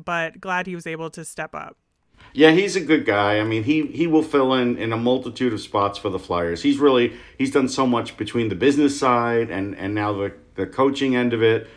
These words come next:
Speaker 2: Just a great guy.
Speaker 1: Absolutely. Yeah, he's always on the ice during training camps,
Speaker 2: Yep.
Speaker 1: helping out the coaches, and we always love to see him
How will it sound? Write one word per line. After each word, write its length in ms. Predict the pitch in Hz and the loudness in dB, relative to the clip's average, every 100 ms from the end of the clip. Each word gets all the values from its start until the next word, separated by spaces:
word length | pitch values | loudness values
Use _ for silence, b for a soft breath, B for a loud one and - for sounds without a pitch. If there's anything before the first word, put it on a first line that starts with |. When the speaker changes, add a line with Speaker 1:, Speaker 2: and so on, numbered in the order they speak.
| B - | B -6
Speaker 2:
Just 200 | 143 143 | -4 -2
a 40 | |
great 280 | 107 98 90 | -2 -2 -4
guy. 260 | 78 73 - _ - | -8 -10 -16 _ -10
Speaker 1:
Absolutely. 640 | 196 190 185 180 175 175 | -8 -6 -8 -8 -8 -6
Yeah, 160 | 196 226 | -2 -2
he's 180 | 269 277 | -2 -2
always 520 | 262 262 262 247 208 - | -4 -2 -4 -4 -8 -6
on 240 | 196 196 | -6 -4
the 160 | 196 185 | -4 -6
ice 420 | 180 180 190 - - | -6 -6 -6 -8 -8
during 420 | 175 180 170 170 | -6 -6 -8 -10
training 340 | - 185 185 | -8 -6 -6
camps, 540 | 196 185 180 185 - - b b - | -6 -6 -6 -6 -10 -16 b b -2
Speaker 2:
Yep. 80 | |
Speaker 1:
helping 260 | 135 - 180 | 0 0 -4
out 340 | 175 175 170 - - | -4 -4 -8 -12 -14
the 80 | |
coaches, 800 | 180 185 180 - 170 170 170 170 170 | -8 -6 -6 -6 -6 -6 -6 -8 -10
and 340 | 165 165 175 | -10 -12 -8
we 80 | 196 | -2
always 240 | 202 190 | -2 -2
love 160 | 170 165 | -8 -12
to 100 | 170 | -12
see 200 | 170 175 | -12 -10
him 340 | 165 160 156 | -10 -10 -14